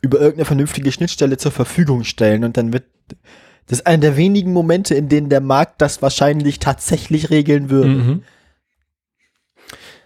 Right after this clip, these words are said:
Speaker 2: Ja, also die App gibt es kostenlos für i-, i-, iPhone und, und Android.
Speaker 1: iPhone.
Speaker 2: iPhone.
Speaker 1: I-, iPhone und
Speaker 2: Und
Speaker 1: Android.
Speaker 2: ich gucke jetzt mal in den App Store.
Speaker 1: Ich,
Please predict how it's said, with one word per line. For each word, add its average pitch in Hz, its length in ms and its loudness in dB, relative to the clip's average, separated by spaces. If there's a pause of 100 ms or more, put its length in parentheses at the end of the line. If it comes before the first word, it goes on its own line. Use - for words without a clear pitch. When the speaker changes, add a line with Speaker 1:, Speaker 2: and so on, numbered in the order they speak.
(460)
Speaker 2:
Ja, 117 260 0
also 160 180 2
die 185 100 0
App 202 160 0
gibt 190 160 -2
es - 80 -4
kostenlos 175 540 0
für - 360 -6
i-, - 240 -6
i-, 180 140 -2 (160)
iPhone 170 440 0
und, 147 360 0
und 131 260 -4
Android. 190 400 -2 (460)
Speaker 1:
iPhone. 147 560 2 (100)
Speaker 2:
iPhone. 143 480 2 (140)
Speaker 1:
I-, 127 160 4 (320)
iPhone 123 520 2
und 131 80 -4
Speaker 2:
Und 185 180 0
Speaker 1:
Android. 120 580 0 (100)
Speaker 2:
ich 175 240 2
gucke 180 200 0
jetzt 156 120 -2
mal 139 120 2
in 165 60 0
den - 60 -4
App 160 100 0
Store. 220 400 0 (760)
Speaker 1:
Ich, 170 340 4